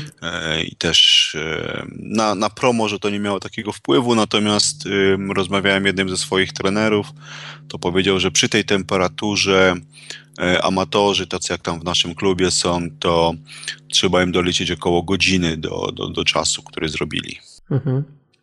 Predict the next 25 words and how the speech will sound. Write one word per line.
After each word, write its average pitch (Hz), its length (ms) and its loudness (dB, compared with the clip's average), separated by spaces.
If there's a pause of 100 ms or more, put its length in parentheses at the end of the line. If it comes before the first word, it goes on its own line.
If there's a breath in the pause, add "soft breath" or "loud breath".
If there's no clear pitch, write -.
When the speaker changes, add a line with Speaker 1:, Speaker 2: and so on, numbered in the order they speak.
(120)
Speaker 2:
Ja 160 220 2
myślę, 143 240 2
że 135 100 4
tutaj 127 580 0
głównie 127 560 2
na 120 120 4
biegu 123 340 4
jednak 107 360 0
to 104 420 -2 (580 soft breath)
daje 107 280 0
się 123 180 -2
we 110 140 0
znaki, 123 380 -2
bo - 120 -2
to 139 120 -8
powietrze 120 480 -2
tak - 240 -4
Speaker 1:
Tak. 101 160 2
Speaker 2:
nie, 113 340 -2
nie 117 160 2
opływa. 110 580 0
No 131 120 0
ja 139 140 4
na 135 160 4
głupiej 127 480 2